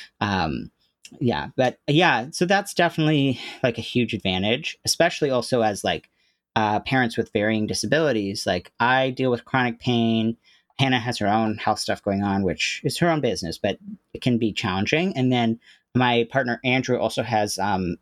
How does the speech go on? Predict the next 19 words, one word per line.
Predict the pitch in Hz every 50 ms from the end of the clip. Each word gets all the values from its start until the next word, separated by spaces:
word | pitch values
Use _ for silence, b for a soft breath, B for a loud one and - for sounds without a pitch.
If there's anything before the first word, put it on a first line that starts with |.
| _ -
ankylosing | 127 131 127 - 131 123 113 120 117 -
spondylitis, | - 120 113 113 107 101 101 120 147 170 180 - -
which | 135 120 - -
is | 120 107 104 - - - -
an | 101 101 98 101 - -
autoimmune | 110 113 107 107 104 101 107 107
disease | 113 - - 139 139 147 151 151 -
that | - 101
he | - 117 110
got | - - -
diagnosed | - 92 95 95 - 107 101 - -
with | 92 -
very | - 110 101 104 104 104
young. | 98 92 95 107 156 208 220 226 B B B B B B B -
Um, | 113 110 110 107 104
and | 101 110
it | 107 - - _ _ -
causes | - 120 113 107 104 101 95 -
him, | - 113 107 101 101 98 98 95 -